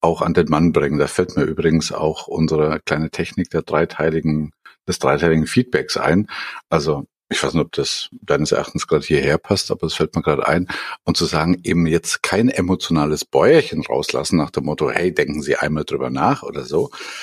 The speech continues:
sondern, äh, erstmal sich überlegen, ähm, habe ich denn wirklich die Absicht, dem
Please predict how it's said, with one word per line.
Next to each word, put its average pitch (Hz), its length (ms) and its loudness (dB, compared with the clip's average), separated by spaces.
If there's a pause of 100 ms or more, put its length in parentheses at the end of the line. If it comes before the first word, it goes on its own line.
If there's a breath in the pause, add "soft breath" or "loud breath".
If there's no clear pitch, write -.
(340 loud breath)
sondern, 90 640 4 (120)
äh, 87 300 -2 (400)
erstmal 120 640 2
sich 98 220 -4
überlegen, 92 960 0 (600 loud breath)
ähm, 82 520 -4 (100)
habe - 280 -4
ich 113 120 -4
denn 101 300 0
wirklich 117 480 2
die - 260 -6
Absicht, - 500 -2
dem 82 160 0